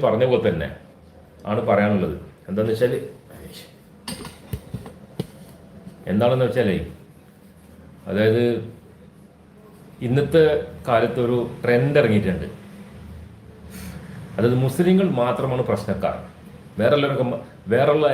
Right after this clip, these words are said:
എല്ലാവരും തന്നെ വളരെ നല്ല മനുഷ്യന്മാരാണ് എന്നുള്ള ഒരു,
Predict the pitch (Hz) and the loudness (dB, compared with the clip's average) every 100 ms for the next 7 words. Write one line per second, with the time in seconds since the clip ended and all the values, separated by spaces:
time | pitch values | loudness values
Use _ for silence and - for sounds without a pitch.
0 | 120 123 127 123 117 120 120 - - - | 2 0 -2 -2 0 0 -4 -8 -16 -20
1 | - - 101 110 127 135 147 135 110 113 | -12 -2 0 2 2 2 2 2 2 2
2 | 117 104 117 123 117 101 90 - - - | 2 0 0 0 2 2 0 -6 -14 -20
3 | - - - - - - - - - - | -20 -20 -20 -20 -20 -20 -20 -20 -20 -20
4 | - 120 143 135 123 135 175 - - - | -2 0 2 2 2 2 0 -6 -16 -20
5 | - - - - - - - - - - | -20 -20 -20 -20 -20 -20 -20 -20 -20 -20
6 | - 110 127 | -2 2 4